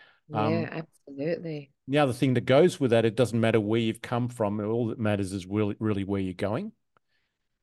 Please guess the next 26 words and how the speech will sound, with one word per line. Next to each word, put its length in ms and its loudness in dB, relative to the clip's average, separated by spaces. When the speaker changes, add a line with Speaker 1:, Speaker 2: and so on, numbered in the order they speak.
Speaker 1:
And 100 -2
Speaker 2:
Yes. 440 2
Speaker 1:
to 80 -2
not 240 4
get 180 0
caught 280 4
up. 240 2
Um, 440 -2
someone 420 2
I 100 -2
can't 260 -4
remember 280 2
I 40 6
was 100 2
watching 340 -4
recently 420 -2
talked 320 -6
about 380 2
we're 280 8
always 320 6
engaged 440 4
in 60 4
a 40 4
battle 440 4
with 160 4
a, 60 -4